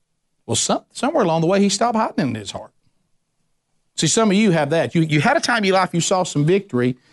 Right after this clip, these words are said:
and something's kinda happened, and you're off course. So what did David do to get back on course? He had wretched repentance.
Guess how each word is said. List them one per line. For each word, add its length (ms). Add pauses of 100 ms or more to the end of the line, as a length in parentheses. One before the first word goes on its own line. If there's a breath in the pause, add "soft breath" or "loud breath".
(140 soft breath)
and 120
something's 320
kinda 220
happened, 560 (260 soft breath)
and 120
you're 120
off 280
course. 480 (180)
So 160
what 380
did 240
David 400
do 180
to 60
get 160
back 240
on 160
course? 400 (1400)
He 100
had 240
wretched 380
repentance. 560